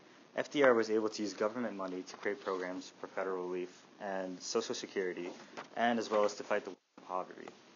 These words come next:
By writing the New Deal, a series of programs and policies of release, reform, and, uh, recovery,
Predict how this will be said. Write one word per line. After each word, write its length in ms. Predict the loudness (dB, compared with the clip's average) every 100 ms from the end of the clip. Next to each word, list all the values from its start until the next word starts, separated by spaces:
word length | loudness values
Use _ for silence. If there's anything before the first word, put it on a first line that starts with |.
| -20 -20 -20 -20 2
By 220 | 6 8
writing 300 | 8 6 4
the 60 | 2
New 160 | 2 0
Deal, 360 | 2 2 2
a 80 | 0
series 320 | 2 2 2
of 100 | -2
programs 460 | 2 2 2 -2 -6
and 160 | -8 -10 -16 -6
policies 460 | 2 2 2 -4 -2
of 140 | -6 -6
release, 380 | -4 0 0 -2 -8 -10 -12 -6
reform, 440 | 0 2 2 0
and, 260 | -4 -6 -10 -16 -20 -20 -20 -20 -20 -20 -8
uh, 160 | -4 -2 -4 -12 -20 -20 -20 -20 -20 -20 -16
recovery, 480 | -8 0 0 2 -4